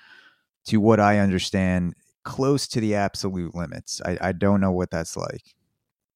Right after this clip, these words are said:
I do know what it's like, though, to be going through a difficult situation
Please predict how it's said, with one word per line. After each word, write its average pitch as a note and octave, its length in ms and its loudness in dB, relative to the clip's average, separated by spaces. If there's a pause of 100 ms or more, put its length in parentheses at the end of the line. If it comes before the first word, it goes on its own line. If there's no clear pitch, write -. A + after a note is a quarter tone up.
(800)
I G#2 100 0
do A#2+ 240 6
know D#3 180 6
what A2+ 180 6
it's - 160 -4
like, F#2+ 300 -2
though, F2+ 380 0 (760)
to G2+ 480 4
be G2+ 180 -2
going B2+ 380 2
through A2+ 260 -2
a G#2 60 2
difficult G2+ 560 0
situation F#2+ 1040 0